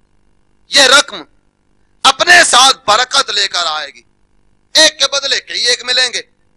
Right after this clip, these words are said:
اور کرم بالائے کرم، رقم بھی اسی نے عطا کی، خرچ کرنے کی توفیق بھی خود دی، اس خرچ کی جانے والی رقم کے بدلے اور عطا بھی فرمایا،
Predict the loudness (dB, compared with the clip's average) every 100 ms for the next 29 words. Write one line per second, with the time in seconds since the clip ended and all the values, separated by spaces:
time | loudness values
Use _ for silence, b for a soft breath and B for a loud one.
0 | _ _ _ _ 0 0 2 2 4 4
1 | 4 4 4 2 2 0 -2 -4 -18 _
2 | _ _ _ _ _ -10 -8 -8 -6 -2
3 | -2 -4 -4 -2 0 0 0 -2 -12 -14
4 | _ _ _ _ _ _ _ 0 0 0
5 | -4 -4 -4 -2 -4 -4 -4 0 0 2
6 | 0 -2 -2 -4 -2 -4 -4 _ _ _
7 | _ _ _ 0 0 2 2 2 2 -2
8 | 2 4 4 2 2 2 0 0 -2 -2
9 | -2 -2 2 2 2 2 4 6 6 4
10 | 2 0 0 -4 -6 -2 0 0 -2